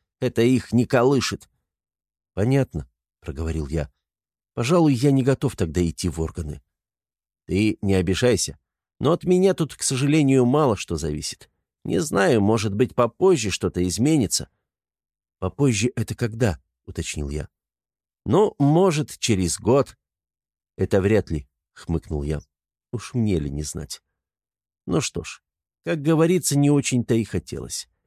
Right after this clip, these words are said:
К самому Пименову у меня никаких претензий не было. У него вообще был чуть ли не извиняющийся вид,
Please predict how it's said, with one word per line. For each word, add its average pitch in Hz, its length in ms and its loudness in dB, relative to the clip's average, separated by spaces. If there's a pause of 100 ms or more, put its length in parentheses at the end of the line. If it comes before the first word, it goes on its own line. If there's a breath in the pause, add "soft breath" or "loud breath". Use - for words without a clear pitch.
(360)
К - 60 -20
самому 92 420 2
Пименову 85 680 0
у 101 80 0
меня 95 220 2
никаких 92 460 -4
претензий 95 500 -2
не 104 160 2
было. 85 300 0 (240 loud breath)
У 131 80 0
него 165 280 4
вообще 151 520 0
был 107 320 0
чуть - 300 -6
ли 113 120 2
не 110 220 4
извиняющийся 101 760 -2
вид, 110 300 -4